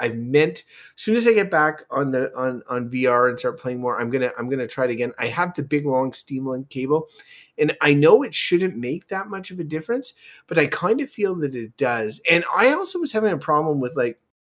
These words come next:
this Elite strap has an extra battery. Uh, and one thing I will say, Ryan, and I don't know if this is just me, m-, maybe, you, but I, I don't think it is,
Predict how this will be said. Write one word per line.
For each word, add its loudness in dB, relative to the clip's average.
this 2
Elite -2
strap -2
has -4
an -4
extra -8
battery. -2
Uh, 0
and -4
one 4
thing 0
I 4
will 2
say, 4
Ryan, 4
and 2
I 6
don't 10
know 8
if 0
this 0
is -6
just -6
me, -2
m-, -6
maybe, 0
you, -2
but -2
I, 0
I 4
don't 2
think 0
it 2
is, -2